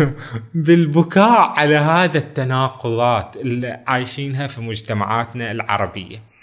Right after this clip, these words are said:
يقول: "إحنا في ال-، المجتمعات العربية عايشين في تناقضات كبيرة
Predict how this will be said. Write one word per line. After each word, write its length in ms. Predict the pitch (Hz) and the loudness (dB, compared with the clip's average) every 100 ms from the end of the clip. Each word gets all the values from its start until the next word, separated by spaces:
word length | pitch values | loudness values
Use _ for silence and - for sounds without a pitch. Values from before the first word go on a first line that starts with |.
| - - - | -20 -20 -8
يقول: 420 | 156 135 233 226 | -6 0 2 2
"إحنا 420 | - 156 - 175 | 0 -4 -2 -2
في 140 | 117 117 | -2 -6
ال-، 260 | 113 78 - - - - | -8 -10 -16 -20 -20 -6
المجتمعات 680 | 127 123 - 139 135 175 - | -4 -4 -4 -2 0 0 0
العربية 580 | 123 135 127 151 156 | -2 0 -2 -2 0
عايشين 560 | 143 - 143 143 - 214 | 0 0 -2 -2 -4 -4
في 260 | - 156 151 | -4 -6 -6
تناقضات 1080 | 143 131 131 - 131 127 135 147 139 139 | -6 -8 -10 -12 -8 -4 -2 -2 -4 -6
كبيرة 540 | - 110 104 90 - | -12 -10 -12 -14 -18